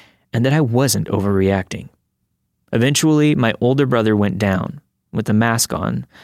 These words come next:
Like I said, this was right at the beginning of quarantine, and people weren't wearing masks regularly, but this guy had no boundaries. He then cornered my brother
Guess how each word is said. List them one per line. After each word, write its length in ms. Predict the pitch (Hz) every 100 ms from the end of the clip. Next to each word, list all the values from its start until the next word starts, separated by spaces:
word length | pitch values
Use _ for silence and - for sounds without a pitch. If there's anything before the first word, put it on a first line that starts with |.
| - _ _ -
Like 180 | 113
I 60 | 110
said, 200 | - 113
this 140 | 113
was 180 | - 117
right 240 | 120 127 165
at 140 | 135
the 80 | 131
beginning 440 | 113 110 104 101
of 140 | 87 -
quarantine, 720 | 104 101 98 101 101 113 - - - - - -
and 580 | 120 113 - - - -
people 360 | 147 147 123
weren't 300 | 95 120 131
wearing 400 | 101 104 101 95
masks 640 | 98 95 - - - - -
regularly, 640 | 107 101 104 98 - -
but 220 | - 98 -
this 240 | 127 -
guy 340 | - 101 95
had 280 | 104 - 101
no 180 | 104 92
boundaries. 840 | 82 117 113 104 85 80 - - - _ _ _ _ _ _ _ -
He 140 | 135
then 180 | 139 127
cornered 440 | - 160 160 117
my 160 | 104 98
brother 600 | 95 110 120 104 73 -